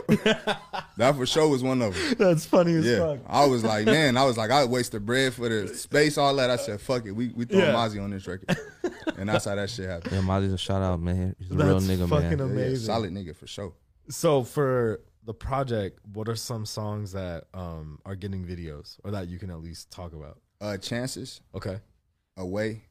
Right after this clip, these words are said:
Speaker 2: And, um, we probably go, go, uh, Yeah.
Speaker 1: Okay, so Yeah, we'll get one too.
Speaker 2: Yep.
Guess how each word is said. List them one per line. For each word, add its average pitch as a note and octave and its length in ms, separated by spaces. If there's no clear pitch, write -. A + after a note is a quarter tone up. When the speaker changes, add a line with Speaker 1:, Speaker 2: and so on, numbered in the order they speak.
Speaker 2:
And, F2 200
um, E2 480
we F#2+ 100
probably G2 260
go, F2+ 200
go, F2+ 300
uh, C#2+ 300
Yeah. G2 260
Speaker 1:
Okay, A#2+ 200
so A2 140
Yeah, G#2 240
we'll E2+ 120
get D#2+ 120
one D2+ 140
too. - 160
Speaker 2:
Yep. F#2+ 160